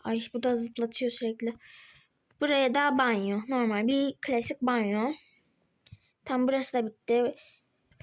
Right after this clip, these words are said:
Buradan da çıkıyorum. Bu arada Ramazan'dayız. Hepinizin,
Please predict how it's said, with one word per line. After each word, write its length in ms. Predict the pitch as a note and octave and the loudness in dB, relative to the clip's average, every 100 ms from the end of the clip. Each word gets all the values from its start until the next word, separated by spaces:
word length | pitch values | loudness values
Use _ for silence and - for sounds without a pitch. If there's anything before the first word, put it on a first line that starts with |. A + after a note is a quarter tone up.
| - _ _ _ _ _ - | -20 _ _ _ _ _ -4
Buradan 260 | - D4 | 2 4
da 60 | C#4+ | 4
çıkıyorum. 880 | C#4 - C4+ C4 C4+ E4+ F#4 F#4 F#4 B4 - _ _ _ _ _ _ _ _ _ _ _ _ _ _ _ _ _ _ _ _ _ _ _ _ _ _ _ - - | 0 -2 0 2 4 4 4 2 0 -6 -20 _ _ _ _ _ _ _ _ _ _ _ _ _ _ _ _ _ _ _ _ _ _ _ _ _ _ _ -20 -4
Bu 60 | A3+ | 0
arada 220 | A#3+ C4 | 2 2
Ramazan'dayız. 880 | A#3 A#3 A#3+ B3 B3 B3+ A#3+ A#3+ C#4 | 2 2 2 2 2 4 2 0 -4
Hepinizin, 640 | C4 A#3+ A#3 A#3+ D4 | 0 0 2 0 0